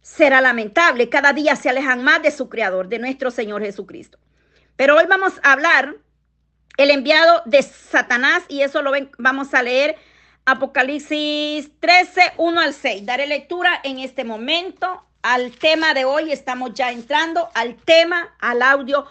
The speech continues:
número uno de la sesión dos. ¿Qué sabemos del anticristo? Y vamos a leer, eh, Apocalipsis trece, uno al seis. Dice,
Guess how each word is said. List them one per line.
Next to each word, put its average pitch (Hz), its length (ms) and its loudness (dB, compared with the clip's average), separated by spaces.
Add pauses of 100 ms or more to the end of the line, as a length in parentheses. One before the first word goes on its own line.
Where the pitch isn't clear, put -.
(320)
número 349 480 0 (120)
uno 294 460 -4 (280)
de 285 140 2
la 277 120 2
sesión 294 580 2
dos. 196 300 2 (120)
¿Qué 311 180 4
sabemos 311 560 4
del 247 160 4
anticristo? 226 640 -10 (1000)
Y 254 100 -6
vamos 285 300 2
a 285 120 4
leer, 285 480 2 (580)
eh, 277 520 6
Apocalipsis 254 560 -8
trece, 330 520 2
uno 294 220 -2
al 262 120 0
seis. 285 240 -2
Dice, 349 480 -4